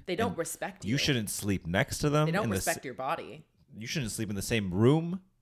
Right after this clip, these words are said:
Speaker 1: N-, no.
Speaker 2: house,
Speaker 1: Like,
Speaker 2: city.
Speaker 1: they don't even show them your face. Just put a bag over, get out of the house, and jump forward.
Speaker 2: Honestly, that, for me, if that happened on one occasion,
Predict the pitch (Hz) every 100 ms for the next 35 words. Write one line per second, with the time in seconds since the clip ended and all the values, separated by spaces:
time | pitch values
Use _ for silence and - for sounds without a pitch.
0 | _ - - - 170 143 117 120 170 -
1 | - - - _ _ _ - 131 - 143
2 | 175 196 _ _ _ _ _ - 254 -
3 | _ _ - 339 359 233 185 - 226 226
4 | 240 233 147 139 - - 240 165 208 214
5 | 214 208 214 175 180 196 185 180 202 147
6 | 127 165 165 151 131 120 113 98 107 113
7 | 95 101 87 - 95 98 110 107 - 95
8 | 87 87 - 82 78 76 78 85 - 92
9 | 95 110 123 127